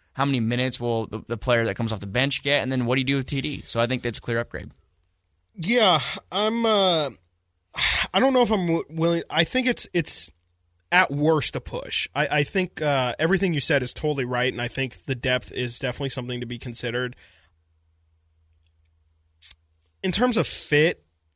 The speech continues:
Speaker 2: absolutely Herter over Tyrese. If we're talking players, I think it's probably even, or if not, you know, edge to Tyrese. Uh, the Monk Buddy thing, again, is kind of a push.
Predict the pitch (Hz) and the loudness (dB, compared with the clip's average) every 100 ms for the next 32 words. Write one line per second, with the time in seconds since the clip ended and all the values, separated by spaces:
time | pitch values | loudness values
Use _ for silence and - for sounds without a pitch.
0 | - 151 143 156 135 123 120 - 139 127 | 0 2 2 2 2 0 -2 -4 -2 -2
1 | 120 113 - 120 120 - 113 117 113 107 | -2 -6 -6 -8 -6 -4 -4 -6 -8 -6
2 | - - 135 - 147 165 160 131 - 127 | -6 -4 -6 -6 -4 -2 -2 -4 -4 -2
3 | 127 135 151 139 - - 123 123 - 131 | 0 2 0 -2 -6 -8 -8 -10 -8 -6
4 | 120 120 - 123 127 135 135 123 120 113 | -4 -6 -8 -8 -6 -4 -4 -6 -8 -8
5 | - _ - 123 123 117 98 - _ _ | -10 _ -10 -8 -6 -6 -6 -10 _ _
6 | _ _ _ _ _ 139 104 80 - 110 | _ _ _ _ _ -6 -6 -4 -6 -4
7 | - 117 - 113 107 113 101 - _ _ | -4 -4 -6 -6 -6 -8 -8 -10 _ _
8 | _ _ - 131 131 123 110 143 151 156 | _ _ -6 -2 0 0 -4 -2 0 2
9 | 175 208 214 - - _ _ - 135 156 | 4 4 2 -6 -18 _ _ -12 0 4
10 | 165 190 - 180 180 190 196 - - 147 | 4 2 0 0 0 0 -4 -10 -8 -6
11 | 143 147 147 143 - 151 143 127 - - | 0 0 2 0 0 0 0 -2 -4 -2
12 | 143 135 - | 0 -2 -6